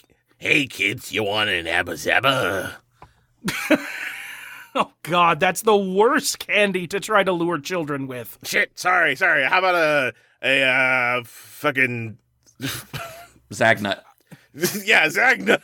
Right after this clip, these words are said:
Speaker 2: I was thinking the same thing, and it's probably because Dustin's criminal rapist voice sounds like fucking Beetlejuice.
Speaker 1: "Hey, you want a big hunk?"
Speaker 2: <laughs> And maybe some candy. Hey-o.
Speaker 1: <laughs>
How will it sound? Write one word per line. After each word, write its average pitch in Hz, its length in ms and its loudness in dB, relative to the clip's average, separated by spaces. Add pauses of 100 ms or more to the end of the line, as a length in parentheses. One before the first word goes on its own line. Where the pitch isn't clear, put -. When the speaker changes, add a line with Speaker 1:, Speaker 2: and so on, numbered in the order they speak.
(340)
Speaker 2:
I 294 200 0
was 392 200 2
thinking 285 320 2
the 240 80 2
same 240 320 0
thing, 202 240 0
and 180 80 0
it's 180 140 -2
probably 240 400 0
because 202 320 -2
Dustin's 185 500 0
criminal 190 560 2
rapist 180 440 0
voice 165 280 0
sounds 175 340 0
like 160 300 0
fucking 160 360 -2
Beetlejuice. 127 600 -2 (720)
Speaker 1:
"Hey, 165 400 2
you 131 220 -6
want 147 160 0
a 139 100 -4
big 151 320 0
hunk?" 175 400 -4 (800)
Speaker 2:
<laughs> - 640 -18
And 202 840 0
maybe 185 220 -2
some 180 180 -4
candy. 147 480 -4
Hey-o. 135 640 -2 (380)
Speaker 1:
<laughs> - 20 4